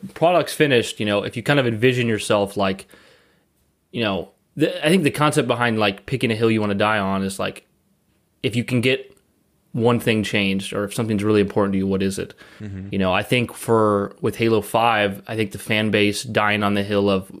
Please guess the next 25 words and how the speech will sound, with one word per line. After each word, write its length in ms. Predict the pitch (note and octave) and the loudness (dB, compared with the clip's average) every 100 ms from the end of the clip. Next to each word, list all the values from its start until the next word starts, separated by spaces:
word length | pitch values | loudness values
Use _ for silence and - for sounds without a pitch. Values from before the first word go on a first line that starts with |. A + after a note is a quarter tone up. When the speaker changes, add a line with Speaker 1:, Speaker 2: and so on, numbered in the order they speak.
| _ | _
Speaker 1:
this 420 | C#4+ C4 A#2 G#2+ | -16 -4 -2 0
isn't 200 | A2 G#2+ | -2 -2
the 80 | G#2 | -4
kind 200 | - G#2+ | -2 -2
of 100 | G2 | -4
storytelling 640 | - A2 G#2 - G#2 G2+ G2 | 0 2 2 2 0 0 -2
or 60 | |
quality 420 | G2 A2+ G#2 G2+ G2 | -2 0 2 2 0
of 80 | - | 0
story 340 | G#2+ G2+ G2 | 2 4 4
we 80 | G2+ | 2
want 280 | G2 F#2+ - | 2 0 0
going 260 | G#2 G2 | 0 0
forward. 460 | G2 A2 A2 A#2 A#2+ - - | 0 2 4 2 0 -12 -14
Speaker 2:
Mm-hmm. 300 | A2 C#3+ G#2 - | -12 -12 -14 -2
Speaker 1:
I 60 | |
think 120 | A2 G#2 | 0 2
that 60 | |
was 120 | G#2 | 0
very 180 | G#2 G#2+ | 2 2
beneficial 680 | G2+ G2+ G2 A2 G#2 F#2 - - | 4 0 0 0 2 0 -2 -6
because 300 | G2+ G2+ G2 | -4 0 0
I 80 | |
think 240 | G2 G#2 G2+ | 0 -2 -2
it's, 260 | G2 - | -4 -8